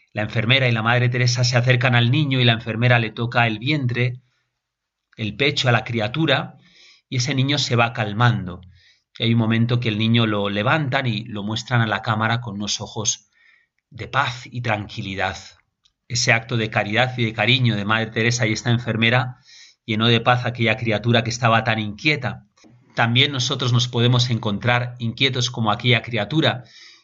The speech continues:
y necesitamos la mano de una madre que se ponga sobre nuestro pecho y nos tranquilice. Cuando nos ponemos en los brazos de la Virgen,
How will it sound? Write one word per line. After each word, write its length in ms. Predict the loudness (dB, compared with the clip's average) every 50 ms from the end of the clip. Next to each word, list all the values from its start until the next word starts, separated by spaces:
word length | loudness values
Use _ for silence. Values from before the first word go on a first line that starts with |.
| _ _ -4
y 60 | 0
necesitamos 800 | 0 0 0 0 -2 -2 -2 0 0 2 4 4 4 4 2 0 -4 -6
la 180 | -2 0 2
mano 280 | 2 2 2 2 0 -2
de 60 | -4
una 160 | -2 -2 -2
madre 360 | 0 2 2 2 0 -2 -4 -6
que 80 | -6
se 160 | -6 -6 -6
ponga 340 | -4 -2 -2 0 0 0 0
sobre 340 | -2 -2 -4 -4 -4 -4 -4
nuestro 400 | -4 -4 -6 -6 -6 -8 -8 -2
pecho 340 | 0 2 2 2 0 -4 -6
y 60 | -8
nos 180 | -6 -8 -8 -6
tranquilice. 800 | -6 -8 -8 -8 -8 -10 -8 -8 -8 -8 -10 -12 -16 -18 -20 _ _ _ _ _ _ -20 -20 -20 _ _ _ _ _ _ _
Cuando 240 | -4 0 2 4 6
nos 180 | 6 6 4 4
ponemos 460 | 4 2 2 4 2 2 0 0 2
en 80 | 2
los 160 | 2 2 2 2
brazos 400 | 2 2 2 0 -4 -6 -4 -2
de 80 | -2
la 120 | 0 0 0
Virgen, 760 | 0 0 -2 -4 -8 -4 0 0 0 0 -2 -12 -20 -20